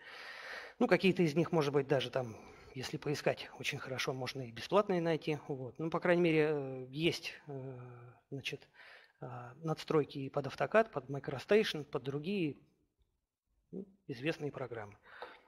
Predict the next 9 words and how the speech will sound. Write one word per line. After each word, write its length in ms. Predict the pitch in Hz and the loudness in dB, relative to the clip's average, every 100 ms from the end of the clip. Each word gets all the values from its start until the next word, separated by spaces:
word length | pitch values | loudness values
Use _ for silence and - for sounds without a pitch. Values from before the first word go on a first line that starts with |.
| _ _ _ _ _ _ _ _ _ _ _ _ _ _ _ _ _ _ - _ _ _ _ - - - - _ _ | _ _ _ _ _ _ _ _ _ _ _ _ _ _ _ _ _ _ -20 _ _ _ _ -14 -14 -18 -20 _ _
Э, 360 | 160 165 151 147 _ _ 208 196 | -6 -4 -2 -4 _ _ -20 -8
ну, 320 | 208 226 285 | -4 -2 -2
здесь, 340 | 175 143 233 226 | -4 -2 -2 -2
собственно 440 | - 208 - 180 | 2 2 2 0
говоря, 260 | 170 175 170 | 6 8 8
показан 580 | 170 165 165 139 143 131 - _ | 6 8 6 6 0 -2 -10 _
кусочек 560 | - 156 170 - 147 - _ _ - | -8 -2 0 0 -2 -4 _ _ -6
тоже 240 | 147 123 | -4 -4
здания, 500 | 120 165 202 262 240 | 4 6 6 4 -2